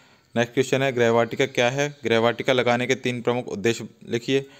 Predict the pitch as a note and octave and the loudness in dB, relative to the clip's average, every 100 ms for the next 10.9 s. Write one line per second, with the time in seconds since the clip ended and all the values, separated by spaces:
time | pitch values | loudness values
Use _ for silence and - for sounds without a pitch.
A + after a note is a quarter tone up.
0 | _ - A2+ C3 B2+ C3+ C#3 A#2+ A2+ A2+ | _ -8 -2 0 0 -2 -2 -2 -2 0
1 | C3 C#3 - - _ _ _ _ - A2+ | 2 0 -2 -20 _ _ _ _ -4 -2
2 | A2+ B2+ C3 - C#3+ - _ - C3 B2 | 0 -2 -6 -6 -6 -8 _ -4 2 4
3 | B2 - A#2 B2+ B2 B2 C#3+ C#3+ - - | 4 0 0 0 -2 -2 -4 -4 -12 -6
4 | A#2 A#2 - C#3+ C#3+ A#2 A2+ A2+ - B2+ | -4 -4 -4 -2 -2 2 0 0 -6 -6
5 | - A#2 B2+ B2+ G2 B2 A#2 A2 - A#2 | -4 -2 -2 -4 -4 -2 0 -2 -2 -4
6 | B2 B2+ C3 - A2 A2+ A2+ A#2 G#2+ B2 | -2 -2 -4 0 0 2 0 -2 0 0
7 | C#3 C#3 - _ _ _ _ - A#2 A#2+ | -2 -6 -14 _ _ _ _ -4 -2 -2
8 | C#3 C3+ B2+ B2 - B2+ B2+ A#2 B2+ C3 | 0 2 2 2 -4 -2 0 0 0 -2
9 | A2+ A2+ A#2 - B2 A#2+ B2 A#2+ A2 A2 | 2 4 4 0 -2 0 0 2 0 0
10 | - G#2+ A2 A#2+ A2+ A#2 B2+ C#3+ | 0 2 0 -2 0 0 0 -2